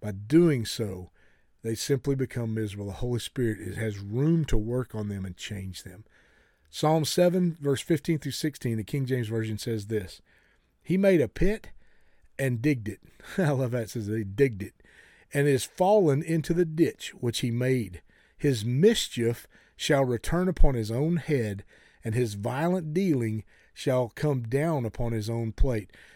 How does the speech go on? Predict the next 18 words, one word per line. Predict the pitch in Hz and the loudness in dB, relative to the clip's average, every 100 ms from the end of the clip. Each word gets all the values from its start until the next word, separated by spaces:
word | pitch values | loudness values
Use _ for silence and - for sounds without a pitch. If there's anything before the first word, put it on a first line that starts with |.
| - | -2
In | 135 | 2
other | 156 | 6
words, | 156 147 | 6 6
when | 135 | 4
we | 160 | 2
pray | 160 175 170 | 8 8 8
over | 170 160 | 4 2
our | 160 | 2
enemy, | 160 117 104 101 _ _ _ | 0 0 -2 -6 _ _ _
that | 127 123 | -8 -2
ditch | 127 160 - | 0 0 0
they | 165 | 0
dug | 151 165 156 | 2 2 0
for | 120 | 0
us | 135 165 | 0 0
to | 196 | -2
fall | - 196 196 | -2 0 0
in, | 202 202 190 | 0 -2 -4